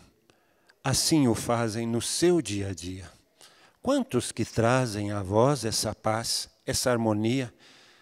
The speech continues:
pelo simples fato de consagrar a ti, ao vosso lar, as pessoas à sua volta, com uma palavra de amor,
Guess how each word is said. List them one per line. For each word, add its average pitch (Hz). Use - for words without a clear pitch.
pelo 185
simples -
fato 131
de 104
consagrar 113
a 101
ti, 151
ao 110
vosso 110
lar, 127
as -
pessoas 180
à 107
sua 117
volta, 131
com 160
uma 151
palavra 147
de 98
amor, 104